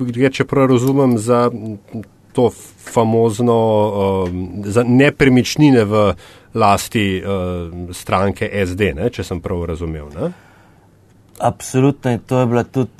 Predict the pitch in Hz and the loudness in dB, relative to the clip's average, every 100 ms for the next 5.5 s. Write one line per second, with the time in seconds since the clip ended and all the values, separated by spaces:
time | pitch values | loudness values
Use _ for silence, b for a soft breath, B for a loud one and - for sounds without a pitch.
0 | - - 110 107 104 104 101 92 B B | -14 -6 -2 0 0 -2 -4 -8 B B
1 | B B B B _ - 123 131 104 92 | B B B B _ -2 0 0 0 2
2 | 107 131 143 113 113 135 127 131 - 120 | 4 4 2 0 0 0 0 -4 -2 -2
3 | 110 - - 110 117 131 131 - 117 107 | -2 -4 -4 2 2 2 -4 -4 -4 -2
4 | 131 - 120 - 127 123 - - 120 110 | -2 -4 -8 -4 -2 -4 -4 -4 -2 -2
5 | - 104 101 - 87 | -4 -2 0 -2 -8